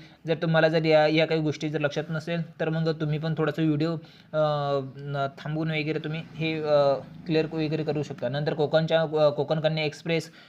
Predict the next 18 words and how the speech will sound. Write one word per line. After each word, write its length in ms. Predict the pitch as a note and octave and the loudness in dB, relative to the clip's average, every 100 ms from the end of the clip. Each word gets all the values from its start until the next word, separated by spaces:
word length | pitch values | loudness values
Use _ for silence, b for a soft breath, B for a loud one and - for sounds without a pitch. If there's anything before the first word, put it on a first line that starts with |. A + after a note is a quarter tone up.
| B | B
पुणे 260 | D#3+ D#3+ D#3 - - | -2 0 -2 -6 -4
कर्णमकुलम 540 | E3 D#3+ E3 E3+ D#3+ D#3+ D#3+ - | 0 2 2 0 2 0 -2 -6
एक्सप्रेस, 440 | D3 - D#3 D#3 D#3+ | -14 -8 -2 -2 -2
मांडवी 260 | D3 D3 | -2 0
एक्सप्रेस, 480 | D3+ - D#3+ D#3+ D#3+ - | -2 -4 -4 -2 -4 -2
मारुमसागर 480 | D3 D3+ D#3 D#3 D3+ | 0 0 0 0 -2
एक्सप्रेस 440 | D3 D#3+ D#3+ D#3 D#3 | -4 -2 -4 -4 -8
आणि 160 | D#3 | -6
जनशताब्दी 520 | D3+ D#3+ D3 D3 C#3+ | -4 -4 -2 -4 -2
एक्सप्रेस, 480 | D3+ C#3 - B2 A#2+ - B B B B B | -2 -4 -6 -10 -10 -12 B B B B B
ह्या 180 | C#3+ E3+ | 4 4
काही 180 | E3+ F3 | 4 0
सर्व 240 | F3+ E3 | 0 0
काही 120 | E3 | 0
गोष्टी 420 | D#3+ D3+ - - F3 E3+ - | 0 0 -2 -2 -4 -4 -10
मी 120 | D#3 | -10
तुम्हाला 280 | D#3 D#3+ D#3 | -4 0 2
आत्ता 240 | D3 D3 | 2 0